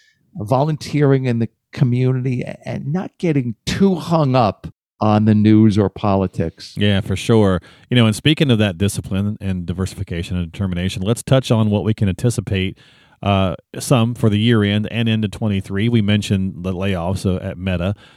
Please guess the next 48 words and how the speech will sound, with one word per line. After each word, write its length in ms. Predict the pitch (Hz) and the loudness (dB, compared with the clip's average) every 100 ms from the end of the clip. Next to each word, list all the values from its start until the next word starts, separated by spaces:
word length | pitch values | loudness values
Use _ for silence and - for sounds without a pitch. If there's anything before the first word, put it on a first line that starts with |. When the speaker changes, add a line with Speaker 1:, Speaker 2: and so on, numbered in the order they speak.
| _ | _
Speaker 2:
for 120 | 113 | -2
example. 460 | 98 101 98 117 113 | 0 -2 -2 0 0
Many 260 | 98 160 | 2 0
companies, 380 | 190 101 85 90 | 0 -2 -4 -10
many 280 | 87 101 156 | -6 -4 -2
big 220 | 107 98 | 0 -2
tech 200 | - 92 | 0 -4
companies 300 | 95 90 92 | -4 -4 -4
have 180 | 90 85 | -2 -4
actually 300 | 92 90 98 | -4 -6 -6
announced 380 | 87 92 90 - | -4 -4 -6 -10
hiring 460 | 107 104 101 101 98 | -12 -6 -4 -6 -8
freezes. 640 | - 101 120 143 170 160 _ _ _ _ - | -6 -2 0 0 -2 -4 _ _ _ _ -6
Uh, 280 | 85 85 | -4 -2
there's 180 | 85 92 | -2 -2
a 40 | 90 | -2
lot 220 | 95 113 | 0 0
of 80 | - | 0
things 240 | 110 98 | -2 0
out 160 | 101 95 | -2 -2
there 140 | 101 | -2
in 60 | 107 | 0
the 60 | 104 | 0
news, 280 | 104 113 120 | 0 2 0
and 100 | 127 | -2
that 140 | 139 | -4
tends 300 | - 139 123 | -2 -2 -2
to 120 | - | -8
indicate 540 | - 113 107 - 101 - | -4 -2 -2 -4 -6 -6
some 140 | 107 | -8
things 260 | 92 101 95 | -4 -4 -4
about 300 | 90 92 85 | -4 -4 -6
the 100 | 101 | -8
upcoming 380 | 92 - 90 85 | -8 -6 -4 -6
economy. 440 | 80 90 90 90 | -8 -8 -6 -6
So 160 | 101 95 | -2 0
let's, 200 | 113 - - - - _ | 0 -2 -16 -20 -20 _
let's, 220 | 113 - | -4 2
uh, 160 | 113 104 | 0 2
kind 180 | 139 127 | 0 -2
of, 160 | 95 _ - | -2 _ -18
I 100 | 73 | -12
guess, 300 | 95 110 - | -4 -4 -4
uh, 140 | 101 90 | -6 -6
dovetail 540 | 85 113 127 - 113 104 | -2 0 0 0 0 2
that 200 | 101 101 | 0 0
into 320 | 98 101 113 | 0 0 0
your 500 | 101 95 98 92 87 | 2 4 4 4 0